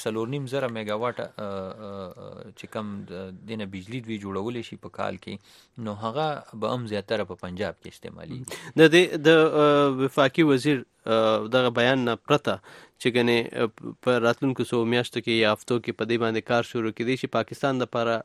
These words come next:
Speaker 2: اه، افتخار،
Speaker 1: مهم.
Speaker 2: اه، خو وړومبی ګام به دا وي چې په بلوچستان کې صورتحال ښه شي، د، اه، امن و امان صورتحال.
Speaker 1: اصل پوښتنه همدغه ده چې ګنې دې ته به داسې نه وي چې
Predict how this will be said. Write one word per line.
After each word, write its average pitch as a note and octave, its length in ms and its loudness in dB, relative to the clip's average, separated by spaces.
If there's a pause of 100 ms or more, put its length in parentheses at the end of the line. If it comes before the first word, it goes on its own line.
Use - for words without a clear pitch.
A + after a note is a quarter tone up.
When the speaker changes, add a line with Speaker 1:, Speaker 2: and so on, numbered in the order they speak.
(100)
Speaker 2:
اه، A2 220 -6
افتخار، - 380 -2 (280)
Speaker 1:
مهم. A2+ 140 -8
Speaker 2:
اه، A#2 280 6
خو - 200 -8
وړومبی B2 500 2
ګام B2+ 180 4
به A#2+ 80 2
دا C#3 100 6
وي D3+ 100 8
چې - 220 -4
په A2+ 100 0
بلوچستان A2 580 -2
کې A#2+ 120 -8
صورتحال A#2 600 -2
ښه - 180 -12
شي، G#2+ 180 -10 (160)
د، A2+ 100 -6
اه، A2 560 -2
امن A2+ 160 -2
و A2 40 -2
امان B2 240 0
صورتحال. G#2 540 -8 (140)
Speaker 1:
اصل D#3 280 -4
پوښتنه D3 420 -4
همدغه C3 420 -4
ده F#2 160 -6
چې - 140 -12 (100)
ګنې A2+ 420 -6
دې C#3 160 -4
ته C#3 80 -4
به A#2+ 100 -2
داسې C#3 280 -2
نه C#3 100 -8
وي D3 100 -8
چې B2 100 -12